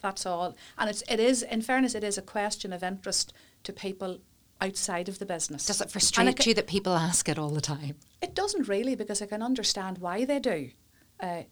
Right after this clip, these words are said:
Speaker 1: but I can only just say what I've said, which is I have not experienced those barriers, so I would count myself very fortunate. Um, and I certainly, uh,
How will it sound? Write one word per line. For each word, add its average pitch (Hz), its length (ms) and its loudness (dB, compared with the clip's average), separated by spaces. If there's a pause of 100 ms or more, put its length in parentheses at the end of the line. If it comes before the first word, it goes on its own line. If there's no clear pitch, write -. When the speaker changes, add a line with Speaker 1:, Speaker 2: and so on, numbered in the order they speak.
(640)
Speaker 1:
but 202 180 -4 (200)
I 262 120 2
can 247 180 -4
only 196 200 -4
just 185 240 -2
say 185 260 0
what 175 160 -4
I've 175 100 -8
said, 185 360 -2
which 180 200 -6
is 180 180 -4 (160)
I 202 120 -2
have 196 260 -4
not 180 180 -6
experienced 185 880 -4
those 180 200 -4
barriers, 185 640 0 (420)
so - 160 -2
I 202 160 0
would 190 140 -6
count 185 240 -8
myself 175 360 -6
very 175 220 -4
fortunate. 226 640 -4 (520)
Um, 175 360 -6 (580)
and 175 340 -4
I 175 60 -12
certainly, 175 720 -2
uh, 160 180 -8